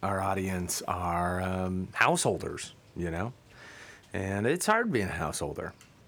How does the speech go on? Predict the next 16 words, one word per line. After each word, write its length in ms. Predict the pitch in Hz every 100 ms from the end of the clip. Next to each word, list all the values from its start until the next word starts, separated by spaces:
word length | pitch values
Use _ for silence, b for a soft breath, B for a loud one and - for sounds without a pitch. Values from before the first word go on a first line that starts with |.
| - -
No 320 | - 90 110
bones 280 | 135 139 131
about 260 | 113 82
it. 140 | 76 - - -
Uh, 320 | 87 85 92 - - - - - - - -
what's 280 | - 90 87
a 60 | 90
hou-, 200 | 87 -
uh, 160 | 107 -
well, 280 | 85 104 85 -
you 160 | - 185
know, 180 | 85 85
a 60 |
householder, 580 | 113 87 80 - 71 90
it's 160 | 123
a, 80 | -